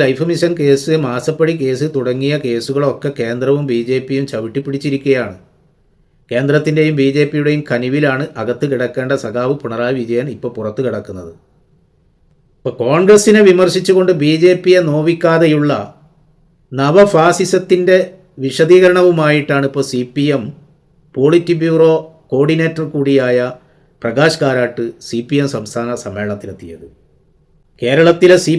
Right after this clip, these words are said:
പി എമ്മിൻ്റെ സംസ്ഥാന സമ്മേളനത്തോടനുബന്ധിച്ച നയരേഖയിൽ വന്നിട്ടുള്ള നവഫാസിസ പ്രയോഗത്തെ ന്യായീകരിക്കാനാണ് പ്രകാശ് കാരാട്ട് തയ്യാറായത്. നരേന്ദ്രമോദി സർക്കാർ നടപ്പിലാക്കുന്നത് ഫാസിസമാണ് എന്ന് തുറന്നു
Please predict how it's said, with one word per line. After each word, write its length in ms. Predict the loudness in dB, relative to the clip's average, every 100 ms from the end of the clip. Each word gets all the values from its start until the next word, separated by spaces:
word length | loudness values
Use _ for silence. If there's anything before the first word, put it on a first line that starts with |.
| 2
പി 100 | 4
എമ്മിൻ്റെ 260 | 4 4 2 0
സംസ്ഥാന 520 | -2 -2 0 2 2 2 0 -2
സമ്മേളനത്തോടനുബന്ധിച്ച 1200 | -2 2 2 2 2 2 2 2 2 2 0 -2 -2 -2
നയരേഖയിൽ 800 | 0 2 4 2 0 0 2 4 4
വന്നിട്ടുള്ള 540 | 2 -2 -6 -6 -2 -2 -2
നവഫാസിസ 720 | -2 -2 -2 -4 -4 -4 -6 -4 -4
പ്രയോഗത്തെ 640 | 0 2 2 2 0 0 -2 -8 _ _ _ _ -8
ന്യായീകരിക്കാനാണ് 960 | -2 0 2 2 2 2 2 2 2 0 -2
പ്രകാശ് 360 | 0 0 0
കാരാട്ട് 340 | 0 2 0 -2
തയ്യാറായത്. 600 | -2 0 0 0 0 -4 -6 -10 _ _ _ _ _ _ -10
നരേന്ദ്രമോദി 680 | -2 0 2 4 4 4 4 4
സർക്കാർ 360 | 2 2 2 2 2
നടപ്പിലാക്കുന്നത് 800 | 2 0 2 2 2 0 -2 -2 -2
ഫാസിസമാണ് 880 | -2 -2 -2 -2 0 0 2 0 0 0
എന്ന് 120 | -2 -4 -4
തുറന്നു 340 | -2 0 0